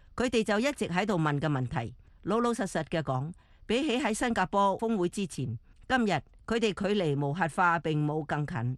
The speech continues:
伊洛斯話佢諗，總統以及國際社會應該要關切，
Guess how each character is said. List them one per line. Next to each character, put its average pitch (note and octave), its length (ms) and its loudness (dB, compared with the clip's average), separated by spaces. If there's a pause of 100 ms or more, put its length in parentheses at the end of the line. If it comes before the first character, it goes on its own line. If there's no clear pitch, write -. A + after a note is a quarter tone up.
(460)
伊 D4 140 -2
洛 B3+ 100 2
斯 B3+ 240 -2
話 F#3+ 140 4
佢 F3+ 160 0
諗， F3+ 260 2
總 A3+ 220 -2
統 C4+ 220 0
以 A3+ 120 0
及 A3 120 0
國 G3 200 0
際 G3 160 -2
社 F3 240 0
會 D#3+ 220 0
應 B3+ 240 -2
該 A3+ 180 2
要 E3+ 140 0
關 E3+ 240 0
切， C#3 240 -6